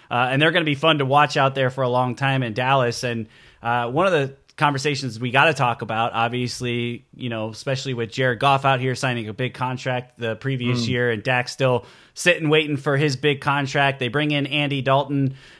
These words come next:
Speaker 1: uh, which was interesting for some people. And I saw it kind of almost when,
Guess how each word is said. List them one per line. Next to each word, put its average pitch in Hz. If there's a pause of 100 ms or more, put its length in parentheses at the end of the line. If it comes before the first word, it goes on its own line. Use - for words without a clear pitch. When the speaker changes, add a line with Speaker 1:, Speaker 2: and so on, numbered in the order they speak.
Speaker 1:
uh, 117
which 131
was 131
interesting 139
for 131
some 151
people. 151
And 160
I 202
saw 226
it -
kind 175
of 160
almost 156
when, 135